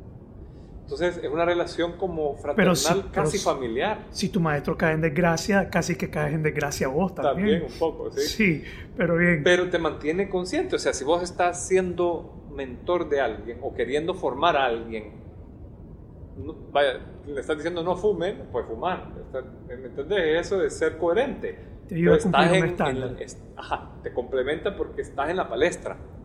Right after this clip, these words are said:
Speaker 2: Sí.
Speaker 1: Te están viendo, vos sabés
Speaker 2: Te,
Speaker 1: que te
Speaker 2: te
Speaker 1: están
Speaker 2: están
Speaker 1: viendo.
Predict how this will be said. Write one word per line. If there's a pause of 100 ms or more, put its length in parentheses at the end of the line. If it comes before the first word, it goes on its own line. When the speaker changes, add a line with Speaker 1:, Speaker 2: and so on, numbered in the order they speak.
(200)
Speaker 2:
Sí. (100)
Speaker 1:
Te
están
viendo,
vos
sabés
Speaker 2:
Te,
Speaker 1:
que
te
Speaker 2:
te
Speaker 1:
están
Speaker 2:
están
Speaker 1:
viendo.